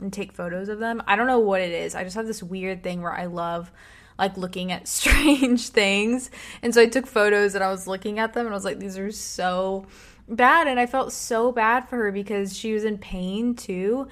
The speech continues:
I didn't realize how bad poison ivy can be. But all that to say, she was just not feeling up to it, and I totally understand. So I was trying to think of something else to do.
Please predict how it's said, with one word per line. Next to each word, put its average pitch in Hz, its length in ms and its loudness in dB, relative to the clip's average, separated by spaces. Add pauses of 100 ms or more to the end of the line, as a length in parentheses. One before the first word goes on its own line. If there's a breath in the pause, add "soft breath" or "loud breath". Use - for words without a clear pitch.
(260 loud breath)
I 220 100 -6
didn't 302 140 -4
realize 285 420 0
how 220 160 0
bad 196 380 2
poison 196 340 -2
ivy 175 300 -6
can 254 180 -6
be. 285 380 -6 (420 loud breath)
But - 120 4
all 320 120 4
that 381 180 2
to 330 80 -6
say, 202 640 0
she 269 340 -4
was 247 240 -4
just 262 180 -10
not 247 240 0
feeling 226 240 -2
up 214 180 -4
to 180 100 -8
it, 170 140 -4
and 185 100 -6
I 190 80 -2
totally 226 400 -2
understand. 196 640 -4
So 180 80 -6
I - 40 -6
was 214 140 -4
trying 285 140 0
to 294 40 -4
think 294 140 -6
of 269 60 -8
something 254 240 -4
else 202 280 -6
to 220 80 -2
do. 208 420 2